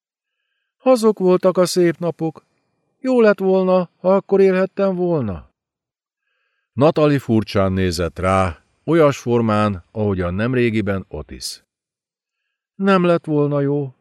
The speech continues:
Kemény idők voltak. Bizonytalan volt a jövő.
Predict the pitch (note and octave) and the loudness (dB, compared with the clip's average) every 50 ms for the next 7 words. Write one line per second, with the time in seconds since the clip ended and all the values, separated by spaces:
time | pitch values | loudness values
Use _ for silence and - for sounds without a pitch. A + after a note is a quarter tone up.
0 | _ _ _ _ _ _ _ - G#3+ G#3+ G3 F#3 F3 E3 D#3+ D3+ C#3+ C#3+ C3+ C3+ | _ _ _ _ _ _ _ -2 0 0 2 0 0 0 0 0 0 0 0 0
1 | - - C#3 C#3 C3+ B2 - B2 A#2+ A2+ - _ _ _ _ _ _ _ _ _ | -2 -4 -6 -6 -6 -6 -6 -8 -8 -8 -10 _ _ _ _ _ _ _ _ _
2 | _ _ _ _ F#3+ A3 G#3+ G3+ A3 G#3+ G3 F3+ G3 F#3+ F#3+ F#3+ F#3 F3 F#3 F#3 | _ _ _ _ -2 0 2 2 2 2 2 2 0 2 2 2 2 2 0 0
3 | F3+ - F3 F3 F3 E3+ E3 C#3+ A#2+ G#2 F#2 E2 D2+ C#2+ - | 0 0 0 0 0 0 0 0 -2 -4 -6 -8 -10 -14 -20